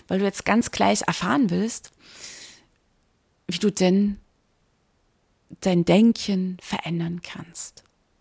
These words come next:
um dich dann auch anders zu fühlen und ein anderer Magnet zu sein.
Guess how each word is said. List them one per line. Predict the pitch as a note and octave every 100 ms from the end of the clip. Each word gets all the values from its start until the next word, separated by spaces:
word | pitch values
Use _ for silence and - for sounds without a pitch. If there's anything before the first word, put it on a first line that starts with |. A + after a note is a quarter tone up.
| _
um | E3
dich | F3 -
dann | -
auch | D#3+ -
anders | - F3 G#3 G#3+
zu | -
fühlen | G#3 - F#3+ F#3+ F#3+ F#3+ - - -
und | F3
ein | F3+
anderer | D#3+ F3+ -
Magnet | G3 G3 - C4+ C4+
zu | -
sein. | E3 - D#3+ E3+